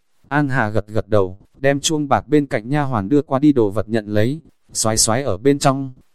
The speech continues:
"Ân." Chuông bạc cười hì hì, nhìn không được nhìn chằm chằm An Hà bên người người xem, người kia chính là nàng ngày đêm tơ tưởng hồi lâu Cửu Thương. Hắn vẫn là như vậy đẹp, nhìn không được, chuông bạc tưởng cùng hắn chào hỏi, "Cửu Thương ngươi hảo."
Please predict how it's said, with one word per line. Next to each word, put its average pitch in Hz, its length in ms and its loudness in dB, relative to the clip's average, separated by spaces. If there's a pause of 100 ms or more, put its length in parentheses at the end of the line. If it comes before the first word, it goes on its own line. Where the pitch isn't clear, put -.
(380)
"Ân." 127 240 -4 (560)
Chuông 151 260 -2
bạc 117 220 0
cười 98 180 0
hì 101 180 2
hì, 101 340 -4 (240)
nhìn 117 240 2
không 151 220 -4
được 101 180 -2
nhìn 101 240 2
chằm 95 220 0
chằm 98 200 2
An 143 220 0
Hà 127 220 0
bên 143 240 2
người 107 160 2
người 98 220 2
xem, 147 360 2 (260)
người 110 220 2
kia 160 220 4
chính 120 220 -2
là 110 100 2
nàng 98 280 0
ngày 101 180 2
đêm 139 180 2
tơ 147 280 2
tưởng 98 160 0
hồi 101 200 -2
lâu 147 180 2
Cửu 113 200 -4
Thương. 135 340 -2 (880)
Hắn 123 200 -4
vẫn 143 240 -4
là 120 100 0
như 160 220 4
vậy 143 200 6
đẹp, 104 220 2 (280)
nhìn 120 240 0
không 147 220 -4
được, 113 260 0 (220)
chuông 147 280 -2
bạc 117 240 2
tưởng 95 180 0
cùng 104 220 -6
hắn 120 200 -2
chào 117 220 0
hỏi, 101 280 0 (400)
"Cửu 104 140 -2
Thương 147 280 0
ngươi 147 160 0
hảo." 110 340 0